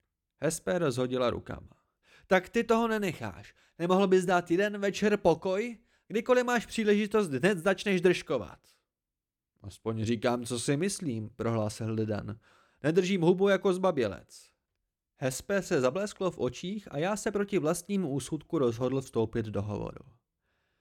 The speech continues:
"Dobře," přerušil jsem je a podíval se na Dedana.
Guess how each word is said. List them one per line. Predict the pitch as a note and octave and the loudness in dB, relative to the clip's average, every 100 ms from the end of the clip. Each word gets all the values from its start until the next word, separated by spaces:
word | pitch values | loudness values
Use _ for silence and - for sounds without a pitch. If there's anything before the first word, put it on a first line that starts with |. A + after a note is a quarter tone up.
| _ _ _ _ - | _ _ _ _ 0
"Dobře," | D#3+ B2 G#2+ A2 G2+ A2 - _ | 4 4 2 -8 -10 -12 -20 _
přerušil | - A#2+ A#2 C#3 | -2 0 0 -4
jsem | C3 - - | -8 -6 -4
je | F#3 G3 | -2 -2
a | B2 | -4
podíval | B2 B2 C3 C3 C3 | -2 0 2 0 0
se | D3 | -2
na | C3 B2+ | -4 -2
Dedana. | A2+ G#2 F#2 C#2+ | -2 -2 -8 -10